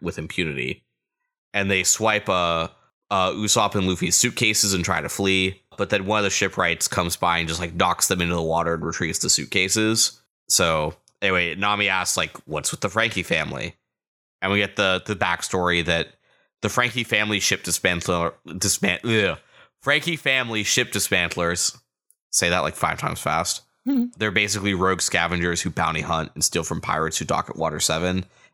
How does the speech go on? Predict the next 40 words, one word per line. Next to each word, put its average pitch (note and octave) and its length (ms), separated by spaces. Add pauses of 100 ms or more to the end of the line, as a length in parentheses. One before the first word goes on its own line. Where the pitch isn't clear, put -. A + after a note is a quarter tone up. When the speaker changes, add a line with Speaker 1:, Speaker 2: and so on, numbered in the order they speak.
(140)
Speaker 1:
And F2 140
their E2+ 100
leady-, F#2 540
leader, G2+ 460 (240)
Frankie, G#2 640 (340)
you - 120
know, - 80 (160)
obviously. F2+ 600 (340)
Be A#2+ 80
weird C3+ 220
if A#2 80
they A#2 100
were G2 180 (220)
led G#2+ 220
by F#2+ 140
someone G2 280
named F2+ 200 (100)
Bob. D2+ 400 (320)
Speaker 2:
<laughs> - 60 (400)
It D3+ 160
would C#3+ 260
be. A2 280 (300)
It'd A#2 300
be D3+ 140
like, C3 260
"Oh, D3 240
the C3 120
Frankie D3+ 280
family. A#2 320
Oh, A#2 280
so B2 200
Frankie's C3+ 400
your C3 120
leader?" D3 340 (360)
Uh, B2+ 300
no, D3+ 260
it's B2 120
actually, F3+ 260
like, C3+ 300
James. A#3 960